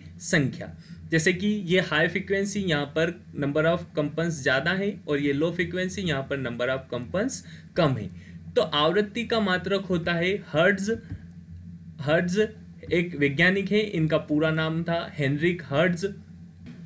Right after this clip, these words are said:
बढ़ते हैं नेक्स्ट क्वेश्चन की ओर। हमारा नेक्स्ट क्वेश्चन है, निम्नलिखित में से कौन सी बीमारी मादा एनाफिलीज मच्छर के कारण होती है? तो बात करें मादा एनाफिलीज मच्छर की, तो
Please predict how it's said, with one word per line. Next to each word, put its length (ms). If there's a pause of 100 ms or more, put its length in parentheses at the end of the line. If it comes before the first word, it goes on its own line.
(220)
बढ़ते 320
हैं 100
नेक्स्ट 340
क्वेश्चन 420
की 100
ओर। 200
हमारा 360
नेक्स्ट 380
क्वेश्चन 400
है, 120
निम्नलिखित 800
में 180
से 220 (220)
कौन 220
सी 160
बीमारी 480
मादा 560
एनाफिलीज 600
मच्छर 500 (440)
के 100
कारण 440 (220)
होती 300
है? 120 (440)
तो 100
बात 320
करें 140
मादा 360
एनाफिलीज 560
मच्छर 340
की, 220
तो 280